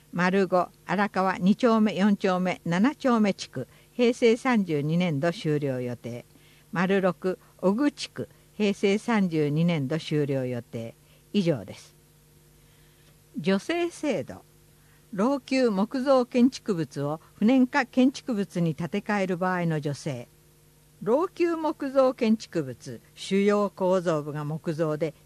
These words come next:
築十五年以上を耐火、準耐火建築物に建て替える場合、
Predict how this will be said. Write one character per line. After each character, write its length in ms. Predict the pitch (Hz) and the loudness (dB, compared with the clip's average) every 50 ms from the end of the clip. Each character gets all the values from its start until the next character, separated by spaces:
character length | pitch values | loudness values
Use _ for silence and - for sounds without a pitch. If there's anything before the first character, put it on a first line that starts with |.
| _ | _
築 340 | - - - - 175 156 - - | -14 -14 -6 -4 -6 -6 -4 -6
十 220 | 156 139 185 220 | -4 -2 -2 0
五 120 | 226 240 214 | 2 2 2
年 260 | 214 208 196 - - | 2 0 -2 -4 -4
以 80 | 190 180 | -4 -2
上 200 | 180 160 131 117 | 0 -2 -2 -2
を 240 | 120 139 160 185 - - - - _ _ - | -6 -6 -8 -8 -10 -14 -20 -20 _ _ -6
耐 220 | - 247 254 254 233 | -4 -2 -2 -2 -4
火、 280 | - - 220 220 - - - | -2 -4 -4 -4 -4 -8 -6
準 240 | 202 240 339 262 196 | -4 -2 0 0 0
耐 240 | - - 196 247 302 | 0 -2 -6 -6 -4
火 200 | - 294 240 - - | -6 -8 -8 -8 -4
建 180 | - 247 226 220 | 0 0 0 0
築 240 | - - - 226 | -2 -4 -6 -6
物 280 | 180 180 147 - 156 156 | -6 -6 -8 -6 -4 -2
に 140 | 165 165 147 | -2 -2 -2
建 140 | - 185 156 | -6 -6 -4
て 80 | - - | -4 -6
替 220 | - - 202 202 | -2 -2 -2 -2
え 60 | 185 | 0
る 120 | 175 175 165 | -2 -2 -4
場 200 | 170 156 151 | -4 -4 -4
合、 40 | 147 | -4